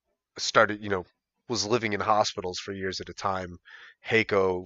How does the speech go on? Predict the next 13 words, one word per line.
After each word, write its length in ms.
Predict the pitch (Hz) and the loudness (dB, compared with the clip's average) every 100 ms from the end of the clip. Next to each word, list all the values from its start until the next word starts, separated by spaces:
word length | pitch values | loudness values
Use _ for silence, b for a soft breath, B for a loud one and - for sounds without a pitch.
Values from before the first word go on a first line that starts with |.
| - | -8
sorta 240 | - 98 | -4 0
left 600 | 90 92 98 95 - - - b b b b b _ | 0 4 4 4 -2 -16 -18 b b b b b _
and, 280 | 95 90 87 | -6 -4 0
um, 400 | 90 87 85 82 - _ _ _ _ - | 2 0 -2 -12 -18 _ _ _ _ -12
like, 200 | 87 - | -10 -2
drifted 320 | 107 - 92 | -2 -2 -2
away. 460 | 90 98 98 92 - _ _ _ _ _ _ _ _ _ - | 2 4 2 0 -6 _ _ _ _ _ _ _ _ _ -4
And 220 | 98 92 | -4 -2
then 320 | 95 90 87 - | -4 -6 -12 -12
Heiko 500 | - 127 127 117 101 | 0 0 4 4 4
ended 200 | 95 95 | 2 -2
up 80 | 92 85 | -4 -4
joining 640 | - 104 107 98 85 82 | -2 0 0 -2 -6 -10